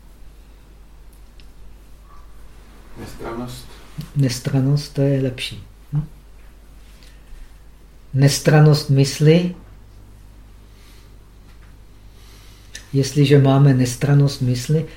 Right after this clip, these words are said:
Speaker 2: můžeme si osvojit spásné prostředky. Jestliže nemáme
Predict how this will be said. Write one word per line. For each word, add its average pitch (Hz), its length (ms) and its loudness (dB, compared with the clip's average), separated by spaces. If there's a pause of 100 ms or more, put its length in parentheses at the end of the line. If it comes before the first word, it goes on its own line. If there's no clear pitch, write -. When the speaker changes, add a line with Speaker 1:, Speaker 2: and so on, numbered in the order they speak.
(120)
Speaker 2:
můžeme 147 500 4
si 160 180 -2
osvojit 147 880 4 (2000)
spásné 135 640 0
prostředky. - 680 -8 (280)
Jestliže 135 440 0
nemáme 139 520 2